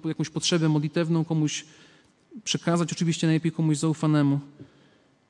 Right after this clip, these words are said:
Ale nie zostawiać tego za-, pogrzebanego pod dywanem. Nie być obojętnym wobec tego, co w naszym życiu sprawia nam trudność. Być może jest to potrzeba, żeby jeszcze intensywniej się o to modlić, żeby jeszcze bardziej to Bogu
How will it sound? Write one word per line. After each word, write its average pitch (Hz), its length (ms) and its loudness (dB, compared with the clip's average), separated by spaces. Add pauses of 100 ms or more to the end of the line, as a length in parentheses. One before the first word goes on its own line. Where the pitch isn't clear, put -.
(1160)
Ale 156 120 4
nie 196 100 8
zostawiać 226 380 -2
tego 185 220 0
za-, 175 80 -2
pogrzebanego 160 720 -4 (360)
pod 147 160 -8
dywanem. 139 440 -6 (1040)
Nie 208 100 4
być 226 120 0
obojętnym 202 480 2
wobec 175 160 -2
tego, 170 220 -2
co 170 160 -4
w 165 60 -2
naszym 180 320 0
życiu 165 200 -4
sprawia 160 280 -4
nam 151 160 -2
trudność. 147 580 -8 (400)
Być - 140 -2
może 226 180 4
jest 220 120 0
to 214 100 2
potrzeba, - 640 0
żeby 190 180 0
jeszcze 202 320 0
intensywniej 214 680 4
się 208 120 -2
o 196 40 -2
to 214 120 -2
modlić, 175 520 -2 (800)
żeby 160 200 -4
jeszcze 170 220 -2
bardziej 175 380 -2
to 175 160 -4
Bogu 160 380 -2